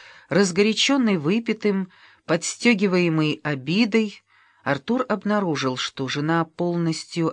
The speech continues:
одета, сидит у очага рядом с дуэньей, комната ярко освещена, пылают свечи, а придворные дамы играют в карты и трещат, словно это не полночь, а полдень.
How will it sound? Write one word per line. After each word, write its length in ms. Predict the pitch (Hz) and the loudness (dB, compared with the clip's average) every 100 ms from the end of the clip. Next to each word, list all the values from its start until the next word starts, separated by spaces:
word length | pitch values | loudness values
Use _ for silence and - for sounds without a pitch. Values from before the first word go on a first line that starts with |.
| 160 | -2
одета, 680 | 160 151 143 117 117 110 - - - _ _ | -6 -2 -2 -2 -6 -10 -12 -20 -20 _ _
сидит 500 | - 165 151 170 - | -6 -4 -2 -4 -4
у 80 | 160 | -4
очага 540 | 156 - 156 151 156 | -4 -4 -2 0 0
рядом 380 | 151 143 139 139 | 0 -2 -2 -4
с 80 | 131 | -2
дуэньей, 760 | 139 139 185 208 185 190 180 - _ _ - | 0 0 0 -2 -2 -2 -4 -8 _ _ -6
комната 440 | 226 208 156 139 | -2 0 -2 -2
ярко 400 | 131 131 - 131 | -2 -2 -2 -4
освещена, 840 | 127 131 123 - 139 127 165 202 202 _ _ _ | -4 -6 -4 -4 -4 -2 -2 -2 -6 _ _ _
пылают 520 | - 135 147 208 208 - | -6 -2 0 0 -2 -6
свечи, 760 | - 131 127 113 - 107 - _ - - - | -8 -6 -6 -4 -6 -8 -14 _ -20 -20 -4
а 140 | 170 | -2
придворные 580 | 170 190 180 220 202 196 | 0 0 2 2 2 0
дамы 400 | 175 214 233 156 | 0 0 2 0
играют 400 | 127 139 135 131 | 0 2 2 0
в 120 | - | -8
карты 460 | - 185 214 - 170 | -4 -2 -2 -4 -4
и 40 | |
трещат, 720 | 156 143 131 - 180 208 214 - - | -4 -4 -2 -2 2 0 0 -10 -16
словно 380 | - 226 226 185 | -6 -2 0 0
это 180 | 175 170 | 0 0
не 140 | 160 | -2
полночь, 520 | 156 202 214 160 - | 0 0 0 0 0
а 80 | 151 | -2
полдень. 680 | 147 - 151 123 113 113 | -2 -2 -2 -2 -6 -10